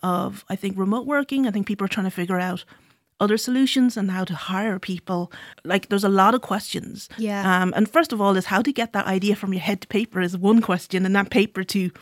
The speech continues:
Speaker 2: An
Speaker 1: something
Speaker 2: actual product or
Speaker 1: product,
Speaker 2: something to
Speaker 1: yeah.
Speaker 2: show.
Speaker 1: And there's
Speaker 2: A-, and
Speaker 1: nothing
Speaker 2: in between,
Speaker 1: Yeah.
Speaker 2: yeah. A-, and I think this is something that I've come across over the years as well, that people will have an idea, and, uh,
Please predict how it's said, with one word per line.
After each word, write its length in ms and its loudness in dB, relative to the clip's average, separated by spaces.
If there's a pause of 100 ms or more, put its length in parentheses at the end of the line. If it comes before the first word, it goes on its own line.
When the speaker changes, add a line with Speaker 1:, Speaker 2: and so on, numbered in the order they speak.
(540)
Speaker 2:
An 120 2
Speaker 1:
something 220 4
Speaker 2:
actual 140 4
product 400 4
or 40 4
Speaker 1:
product, 160 4
Speaker 2:
something 260 4
to 80 0
Speaker 1:
yeah. 60 2
Speaker 2:
show. 360 4 (120)
Speaker 1:
And 160 4
there's 140 0
Speaker 2:
A-, 40 2
and 60 6
Speaker 1:
nothing 460 0 (280)
Speaker 2:
in 140 4
between, 440 2
Speaker 1:
Yeah. 80 4
Speaker 2:
yeah. 200 4
A-, 180 0
and 140 2
I 100 4
think 260 2
this 180 2
is 100 0
something 320 4
that 260 2 (120)
I've 240 0
come 160 0
across 320 0
over 200 0
the 80 0 (100)
years 160 0
as 140 -4
well, 280 2
that 280 0 (500)
people 280 4
will 240 2
have 120 2
an 100 2
idea, 380 2
and, 200 0 (320)
uh, 140 -20